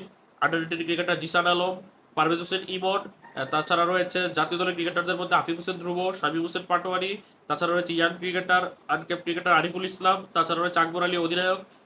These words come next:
ওয়াসি সিদ্দিকী এখন পর্যন্ত ন্যাশনাল টিমে অভিষেক হয়নি, রাকিবুল হাসান বাহাতি অফ স্পিনার, তাছাড়া রয়েছে আলিস আল ইসলাম রাইট আপ, এ, মিস্ট্রি স্পিনার, মাহফুজুর রহমান রাব্বি আন্ডার এইটিনের প্রোডাক্ট যে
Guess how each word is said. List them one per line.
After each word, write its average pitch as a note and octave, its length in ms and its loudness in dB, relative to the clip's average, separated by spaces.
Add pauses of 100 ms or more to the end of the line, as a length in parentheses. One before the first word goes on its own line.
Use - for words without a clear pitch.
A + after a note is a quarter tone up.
(100)
ওয়াসি E3 280 4
সিদ্দিকী F#3+ 420 -6
এখন F3 260 2
পর্যন্ত F3+ 280 -4
ন্যাশনাল F3 480 -2
টিমে E3+ 140 -4
অভিষেক F3 240 -4
হয়নি, F#3+ 260 -2 (320)
রাকিবুল E3 400 2
হাসান F3 320 2
বাহাতি E3 520 0
অফ D#3+ 140 -4
স্পিনার, F#3 380 0 (140)
তাছাড়া D#3+ 260 -2
রয়েছে F3 200 0
আলিস E3+ 260 2
আল F3+ 100 -2
ইসলাম F3 400 -2
রাইট D#3 200 0
আপ, E3+ 220 -6
এ, D3 320 -4
মিস্ট্রি D#3+ 240 -6
স্পিনার, F3+ 280 -4 (340)
মাহফুজুর F3+ 300 2
রহমান F#3+ 280 -2
রাব্বি D#3+ 360 2
আন্ডার F3+ 260 2
এইটিনের F3+ 380 -4
প্রোডাক্ট F3 400 0
যে D#3+ 260 -2